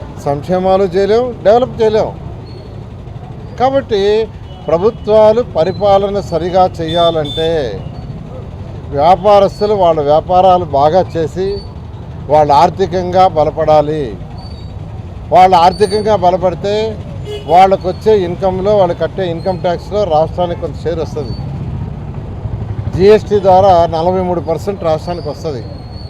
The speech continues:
దాని ద్వారా రాష్ట్ర ప్రభుత్వాలు సంక్షేమ పథకాలు చేయొచ్చు, పేదలకి డెవలప్‌మెంట్ చేయొచ్చు. అయితే ఇది జరగాలంటే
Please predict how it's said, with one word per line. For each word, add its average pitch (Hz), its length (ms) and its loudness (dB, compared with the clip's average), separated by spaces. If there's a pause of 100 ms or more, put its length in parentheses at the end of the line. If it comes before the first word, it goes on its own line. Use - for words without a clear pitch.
(560)
దాని 202 260 4
ద్వారా 247 260 6
రాష్ట్ర 202 320 2
ప్రభుత్వాలు 185 840 0 (380)
సంక్షేమ 185 480 2
పథకాలు 196 340 2
చేయొచ్చు, 202 400 0
పేదలకి 202 680 0 (440)
డెవలప్‌మెంట్ 175 560 4
చేయొచ్చు. 151 360 -6 (1080)
అయితే 240 180 2
ఇది 208 140 -2
జరగాలంటే 202 1040 4